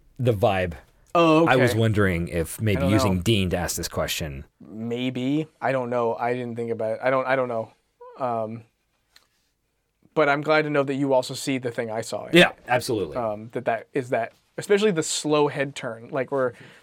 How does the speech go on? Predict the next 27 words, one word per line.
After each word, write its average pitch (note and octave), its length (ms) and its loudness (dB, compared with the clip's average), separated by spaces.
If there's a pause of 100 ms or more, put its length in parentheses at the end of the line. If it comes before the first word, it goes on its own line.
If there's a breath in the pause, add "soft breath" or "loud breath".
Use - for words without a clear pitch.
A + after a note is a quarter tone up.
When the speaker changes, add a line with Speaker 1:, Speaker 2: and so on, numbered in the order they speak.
(160 loud breath)
Speaker 2:
what's C#3 160 -6
the F3 60 -2
name E3 140 2
of D#3+ 60 -2
the D#3+ 60 -10
centaur? F3+ 440 -6 (160)
Speaker 1:
Uh, D#2+ 160 -2
Firenze. D#2+ 580 -2
Speaker 2:
Firenze D3+ 340 0
just C3 160 -4
Speaker 1:
Wait, C#3 120 6
Speaker 2:
sorta A2 60 2
Speaker 1:
is B2+ 60 0
Speaker 2:
looks C3+ 180 -2
Speaker 1:
it - 60 -20 (140)
Firenze? D3+ 420 0
Speaker 2:
Yeah. E3+ 280 0
Speaker 1:
Yeah, - 120 6
yeah, C#3+ 240 -2
okay. - 140 -2
Speaker 2:
He D#3+ 60 2
just D#3 120 0
sorta D#3+ 160 4
looks D3 200 0
over C#3 180 0
and C3 80 -6
goes, B2+ 320 -2